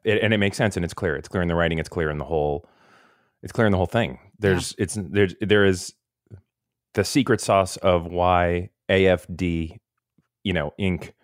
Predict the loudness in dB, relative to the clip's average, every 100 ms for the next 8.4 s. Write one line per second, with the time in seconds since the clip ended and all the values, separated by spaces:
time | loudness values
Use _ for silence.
0 | _ _ 0 2 2 -2 -14 -16 _ _
1 | _ _ 0 0 -4 -10 -4 0 0 0
2 | -2 0 0 -2 -8 -2 0 2 0 -2
3 | -2 -2 -2 -2 -4 -4 -2 2 2 2
4 | 0 -2 -2 -4 -4 -2 -2 -6 -6 -2
5 | -2 -4 -4 -2 -2 -4 -4 -6 -4 -4
6 | -2 -4 -4 -2 -2 0 -2 -4 -6 -16
7 | _ _ _ -2 -2 -4 -6 -6 -2 0
8 | 2 0 -4 -10